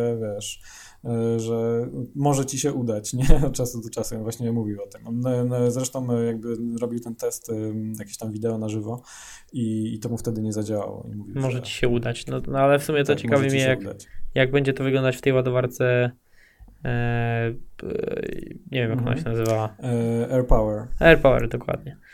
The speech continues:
Speaker 1: No,
Speaker 2: E, czy
Speaker 1: to
Speaker 2: jak to,
Speaker 1: jest tak.
Speaker 2: e, czy tam się zmienia, e, tryb ładowania, czy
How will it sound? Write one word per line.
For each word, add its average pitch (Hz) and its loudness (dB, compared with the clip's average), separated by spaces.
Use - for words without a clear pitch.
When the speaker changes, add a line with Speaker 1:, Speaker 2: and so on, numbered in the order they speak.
Speaker 1:
No, 120 0
Speaker 2:
E, 117 2
czy - -2
Speaker 1:
to 139 4
Speaker 2:
jak 135 6
to, 139 4
Speaker 1:
jest - 4
tak. 113 0
Speaker 2:
e, - -4
czy 143 2
tam 147 8
się 143 0
zmienia, 139 4
e, - -6
tryb 135 0
ładowania, 127 4
czy 131 2